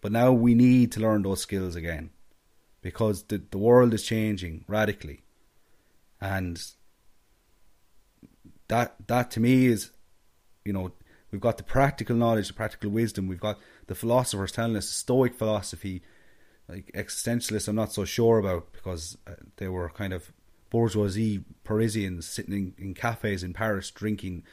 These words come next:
coffee and wine and discussing, uh, things about life. But the Stoics are a really good example. One of the most famous Stoic philosophers, Epictetus, Epictetus, was a slave, for example.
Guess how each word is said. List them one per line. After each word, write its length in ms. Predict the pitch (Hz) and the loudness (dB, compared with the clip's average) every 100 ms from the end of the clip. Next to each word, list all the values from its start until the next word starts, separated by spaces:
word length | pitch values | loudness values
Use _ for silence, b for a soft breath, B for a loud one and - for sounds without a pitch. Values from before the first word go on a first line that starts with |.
| b b - | b b -6
coffee 460 | 117 113 95 92 | -4 -2 -4 -6
and 220 | 87 82 | -6 -8
wine 500 | 101 110 120 104 87 | -4 0 0 0 -4
and 280 | 85 85 82 - _ - 73 - | -10 -14 -16 -20 _ -18 -18 -12
discussing, 600 | - - 117 - 95 87 | -8 -2 -2 -2 -4 -6
uh, 120 | 73 - | -12 -8
things 240 | 113 107 | -4 -2
about 200 | 92 90 | -4 -6
life. 280 | 90 98 82 | -4 -4 -6
But 120 | 101 | -10
the 60 | 92 | -10
Stoics 440 | - 143 139 - | 0 2 4 2
are 100 | 98 | -2
a 60 | 98 | 0
really 240 | 120 117 | 2 2
good 120 | 95 | -2
example. 480 | 90 87 90 87 85 80 B B - | -6 -8 -10 -10 -14 -14 B B -6
One 120 | 117 | -2
of 60 | 110 | 0
the 60 | |
most 260 | 113 110 - | 0 -2 0
famous 500 | 127 131 113 - - b b b | 4 4 2 -2 -10 b b b
Stoic 340 | - 117 110 - | -4 2 2 0
philosophers, 580 | 101 98 98 87 87 | -4 -2 -4 -8 -8
Epictetus, 640 | 101 95 - 131 135 - 90 - | -8 -10 -4 -2 -2 -4 -10 -10
Epictetus, 720 | 101 95 - 160 - 90 90 | -12 -10 -2 -2 -2 -6 -6
was 160 | 101 | -6
a 40 | 92 | -6
slave, 460 | - 139 147 92 82 | 0 4 4 2 -4
for 160 | - | -10
example. 500 | 85 87 76 - - | -10 -10 -12 -14 -20